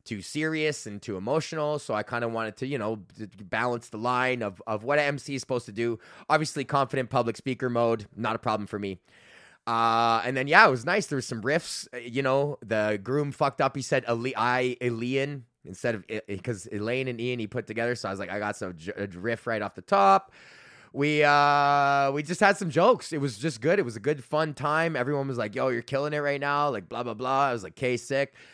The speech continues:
Father or mother, father of the bride,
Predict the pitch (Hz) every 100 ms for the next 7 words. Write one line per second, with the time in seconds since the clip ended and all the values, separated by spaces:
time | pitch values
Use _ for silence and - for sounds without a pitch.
0 | - - - 143 156 160 165 165 135 127
1 | 120 147 156 156 139 165 165 170 160 135
2 | 131 151 151 160 131